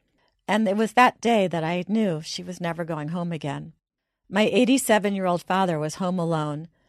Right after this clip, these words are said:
and we had to spring into action and set up twenty-four hour care for him. We had to get all my mother's medical records. We had to figure out her living will instructions.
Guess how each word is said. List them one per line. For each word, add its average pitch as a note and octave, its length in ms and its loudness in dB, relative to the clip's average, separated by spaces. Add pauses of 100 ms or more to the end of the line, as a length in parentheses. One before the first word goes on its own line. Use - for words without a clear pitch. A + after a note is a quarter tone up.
(520)
and F#3 160 -2
we G3+ 100 0
had G3 160 0
to G3 60 -8
spring G#3 380 0
into G3+ 280 -2
action D#3 480 -4
and D#3 260 -10
set E3+ 260 -2
up D#3+ 260 -4
twenty-four F3+ 500 -4
hour D#3 240 -2
care E3 300 -4
for C#3+ 160 -10
him. D3 400 -8 (880)
We G3 60 0
had F#3+ 100 0
to F#3 60 -2
get F#3+ 120 4
all F#3 200 4
my A3+ 160 4
mother's F#3 340 0
medical D#3 400 -4
records. D3 600 -6
We F3+ 80 -2
had F3+ 140 0
to F3+ 60 -8
figure G#3 360 2
out F#3+ 180 4
her E3+ 160 -2
living E3+ 320 0
will E3+ 220 2
instructions. D3 920 -8